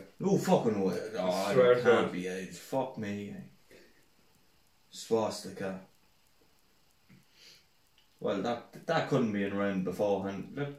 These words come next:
Speaker 1: like,
Speaker 2: It couldn't be around.
Speaker 1: I don't know.
Speaker 2: Yeah, 'cause it was better to name it afterwards, wasn't it? <laughs> It had to be there before. Do you not think? Could you imagine after, like, D-Day and everything, and World War Two ends, and they said they had, they all go to the community hall.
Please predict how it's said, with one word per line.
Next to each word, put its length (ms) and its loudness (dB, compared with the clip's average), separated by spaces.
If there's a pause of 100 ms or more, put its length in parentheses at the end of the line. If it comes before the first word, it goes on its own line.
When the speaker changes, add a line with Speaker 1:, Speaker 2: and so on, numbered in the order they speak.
(100)
Speaker 1:
like, 260 -8
Speaker 2:
It 120 -4
couldn't 300 8
be 140 10
around. 140 10
Speaker 1:
I 140 8
don't 60 0
know. 120 2 (100)
Speaker 2:
Yeah, 180 12
'cause 160 8
it 100 10
was 100 4
better 320 8
to 180 6
name 220 10
it 180 2
afterwards, 560 8
wasn't 340 8
it? 120 0
<laughs> 400 -6 (1080)
It 120 6
had 280 8
to 80 6
be 140 8
there 220 12
before. 500 6 (380)
Do 80 -2
you 40 4
not 240 12
think? 280 8 (240)
Could 160 0
you 180 4
imagine 420 2
after, 460 6
like, 240 2
D-Day 380 4
and 100 6
everything, 400 4
and 160 2
World 180 6
War 160 6
Two 160 6
ends, 300 2
and 100 -2
they 180 8
said 280 2
they 100 4
had, 160 0
they 140 4
all 220 8
go 200 8
to 80 -2
the 80 -4
community 440 2
hall. 240 4